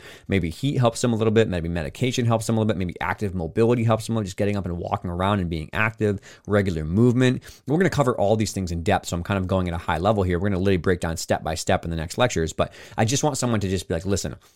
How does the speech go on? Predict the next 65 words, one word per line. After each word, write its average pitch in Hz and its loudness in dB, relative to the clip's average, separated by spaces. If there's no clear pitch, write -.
we 101 -2
need 104 6
to 104 2
find 95 2
why 90 4
you're 110 4
hurting 104 4
and 92 -2
why 87 2
you're 87 0
not 98 0
hurting. 95 0
Do 110 2
some 113 0
things 104 -2
to 90 -6
get 87 -2
you 101 -4
past 85 -2
this 85 -4
first - -8
week 120 2
maybe, 92 -2
and 95 -2
then 101 0
we'll 120 2
start 117 2
to 104 -2
be 104 2
of 90 0
a - -4
clear 101 0
trigger 117 -2
of 85 -2
what 92 0
makes 90 -6
you 92 -2
worse 87 -2
and 87 -2
what 87 0
makes 80 -6
you 78 -6
better." 69 -4
And 73 -4
again, 92 0
we'll 113 4
go 123 8
very 107 2
in 95 -4
deep 107 -4
into 90 -4
the 87 -2
acute 85 -4
phase 87 -2
of 82 -6
low 85 -2
back 82 -2
pain 85 -4
today 87 -2
and 107 -2
then 82 -4
the 87 -2
other 82 -2
things 82 -8
tomorrow. - -10